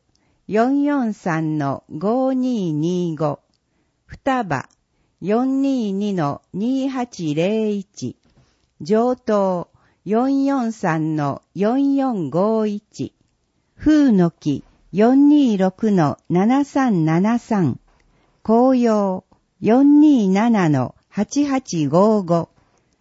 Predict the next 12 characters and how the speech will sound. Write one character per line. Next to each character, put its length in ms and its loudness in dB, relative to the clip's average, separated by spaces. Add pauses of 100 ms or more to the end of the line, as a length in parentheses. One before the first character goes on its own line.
(300)
第 320 4
二 360 2
八 220 0
木、 260 -6 (440)
四 420 4
四 280 4
三 420 2
の 240 2
零 460 2
二 400 4
零 340 2
一。 520 -6